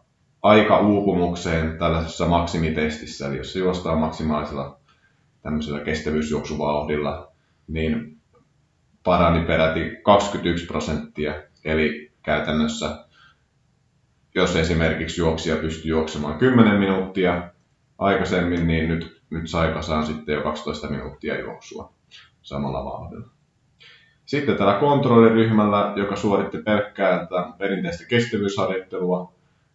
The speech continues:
niin muutoksia ei tapahtunut missään arvoissa.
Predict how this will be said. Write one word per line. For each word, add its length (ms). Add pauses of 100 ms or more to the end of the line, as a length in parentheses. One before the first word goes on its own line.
(100)
niin 580 (840)
muutoksia 600
ei 100
tapahtunut 480
missään 460
arvoissa. 640